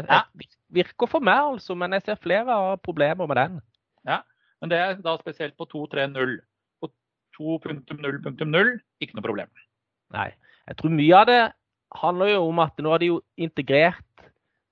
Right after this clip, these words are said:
Speaker 2: M sal-autentiseringa i to null
Speaker 1: Mm.
Speaker 2: for å være litt sånn, eh,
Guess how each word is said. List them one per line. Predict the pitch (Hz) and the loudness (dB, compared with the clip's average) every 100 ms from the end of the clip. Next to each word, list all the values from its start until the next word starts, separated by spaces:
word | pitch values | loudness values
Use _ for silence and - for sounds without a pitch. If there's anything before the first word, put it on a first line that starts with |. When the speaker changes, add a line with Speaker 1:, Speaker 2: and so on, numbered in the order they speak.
| _ - | _ -2
Speaker 2:
M | 165 202 | 0 0
sal-autentiseringa | - 214 151 135 135 - 127 - 127 127 123 120 | 2 2 4 0 -6 -8 -10 -2 -2 -2 -6 -6
i | 117 | -6
to | 127 | -6
null | 127 123 | -4 -4
Speaker 1:
Mm. | 120 | -8
Speaker 2:
for | 151 143 | -8 -2
å | |
være | 139 135 135 | 2 4 2
litt | 127 - | -2 -6
sånn, | 147 123 123 120 | -8 -6 -8 -10
eh, | 117 | -10